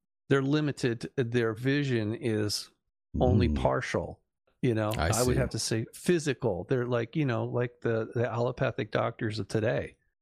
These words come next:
Speaker 1: whereas, uh, or scientists that are only into the mechanistic, reductionist <laughs> view of the world. It's all machine, right?
Speaker 2: Right.
Speaker 1: Um,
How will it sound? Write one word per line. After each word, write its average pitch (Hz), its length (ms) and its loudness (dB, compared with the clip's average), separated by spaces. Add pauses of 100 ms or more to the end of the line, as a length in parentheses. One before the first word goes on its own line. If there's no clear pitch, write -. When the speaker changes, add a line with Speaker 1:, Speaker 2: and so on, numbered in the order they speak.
(140)
Speaker 1:
whereas, 120 500 0
uh, 117 280 0
or 113 180 0
scientists 123 520 -2
that 117 120 0
are 110 280 0
only 127 240 0
into 123 200 0
the 110 340 -2
mechanistic, 123 1200 -2
reductionist 113 1160 -2 (600)
<laughs> - 0 -
view 151 720 2
of 131 60 -2
the 120 60 0
world. 131 500 0
It's 117 160 -4
all 131 160 2
machine, 123 440 0
right? 127 280 -4 (240)
Speaker 2:
Right. 76 440 -2
Speaker 1:
Um, 120 400 0